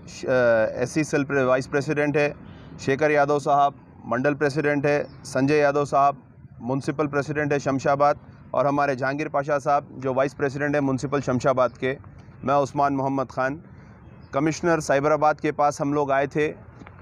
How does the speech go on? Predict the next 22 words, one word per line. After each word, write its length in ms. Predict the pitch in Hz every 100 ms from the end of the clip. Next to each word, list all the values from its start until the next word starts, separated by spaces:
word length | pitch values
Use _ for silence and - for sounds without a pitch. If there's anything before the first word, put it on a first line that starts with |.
| -
अपना 240 | 127 160 143
एप्लीकेशन 500 | 147 151 151 175 151
लेकर, 440 | 139 - 147 156 - - - -
जो 480 | 120 143 160 165 - - - - - - - - - -
शमशाबाद 580 | 139 147 175 160 160 156
में 360 | 165 170 156
दो 140 | 139 160
मसाजिदों 600 | 139 147 143 147 170 165
के 160 | 160
साथ 240 | 143 156 165 -
और 120 | 147
क़ब्रस्तान 560 | 139 131 143 - 160 160
के 100 | 160
साथ 240 | - 151 151
छेड़छाड़ 460 | - 135 131 160 156
हुई 180 | 151 151
है। 260 | 147 147 - - - - -
एक 200 | 156 170 -
तो 140 | 180 170
पहले 340 | 165 156 165
ख्वाजा 380 | 151 143 139 165
महमूद 440 | 151 147 160 170